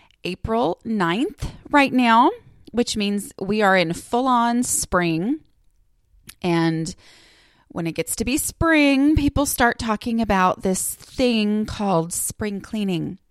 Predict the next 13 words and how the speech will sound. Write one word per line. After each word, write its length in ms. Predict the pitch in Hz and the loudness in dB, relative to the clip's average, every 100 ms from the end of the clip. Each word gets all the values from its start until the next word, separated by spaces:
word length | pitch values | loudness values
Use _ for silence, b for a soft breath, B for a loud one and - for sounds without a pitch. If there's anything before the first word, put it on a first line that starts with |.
| _ b b b b b b _ | _ b b b b b b _
I 60 | 208 | -4
did 140 | 220 | -2
a 40 | 254 | -2
podcast 520 | - 294 285 269 - | -2 -2 -2 -4 -2
last 320 | 220 208 - | -4 -4 -4
year 180 | 202 208 | -2 -2
called 380 | - 233 190 196 | -2 0 0 0
Spring 480 | - - 226 220 220 | -8 -4 -4 -2 -4
Cleaning 500 | - 214 202 202 233 | -6 -4 -4 -4 -4
for 160 | 226 | -4
the 80 | 214 | -6
Cleaning 400 | - 208 185 208 | -6 -4 -2 -4
Impaired, 800 | - 233 - 202 165 156 240 | -4 -4 -4 -4 -2 0 -2